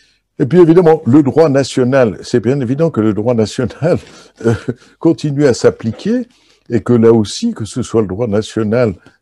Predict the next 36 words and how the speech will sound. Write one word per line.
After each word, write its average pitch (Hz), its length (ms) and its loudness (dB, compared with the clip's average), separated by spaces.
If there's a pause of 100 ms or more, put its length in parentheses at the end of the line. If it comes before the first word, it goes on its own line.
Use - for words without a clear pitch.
euh, 98 100 -4
pénal, 151 560 -2
que 95 140 -8
ce 107 180 -6
soit 113 260 -2
le 95 80 -4
droit, 101 400 -6 (380)
euh, 104 280 -2
ou 117 140 -2
même 110 200 0
les, 98 220 -4
les 92 280 -4
instructions 95 480 -6
militaires, 180 540 -6
par 80 160 -10
exemple, 82 380 -8
eh 78 40 -8
bien 87 160 -10
là 85 100 -8
aussi, 165 320 -8 (520)
c'est - 160 -10
des 82 120 -10
choses 117 280 -8
qui 104 200 -8 (180)
sont - 200 -10
très 101 240 -8
importantes 95 640 -8
pour 117 240 -8
la 87 120 -6
mise 90 140 -10
en 85 120 -8
œuvre 104 160 -8
du 90 100 -12
droit 85 200 -10
international 95 540 -10
humanitaire. 80 380 -14